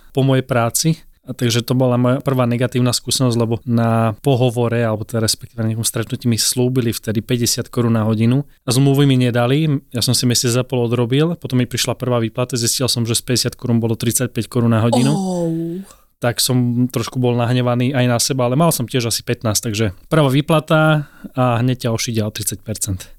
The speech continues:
Speaker 2: Ty brďo.
Speaker 1: A to som ešte robil na časy, lebo som naháňal hodiny.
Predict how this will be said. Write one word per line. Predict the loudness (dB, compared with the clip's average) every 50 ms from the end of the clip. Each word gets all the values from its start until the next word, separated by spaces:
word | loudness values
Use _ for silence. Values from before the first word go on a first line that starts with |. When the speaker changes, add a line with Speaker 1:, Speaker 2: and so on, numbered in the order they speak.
| -20 _ _ _ -6
Speaker 2:
Ty | -4 -4 -4
brďo. | -6 -8 -8 -8 -6 -4 -4 -4 -4 -4 -6 -8 -12 _ _ _ -12 -6
Speaker 1:
A | -4
to | -4 -2 -2
som | -2 0
ešte | -2 0 0 -2 0
robil | 2 2 2
na | 2 2
časy, | 0 -2 -4 -4 -6 -6 -10 -16 -14
lebo | -12 -6 -2 -2 0 0 0
som | 0 2 2
naháňal | 2 2 2 2 2 2 2
hodiny. | 0 0 0 -2 -4 -4 -6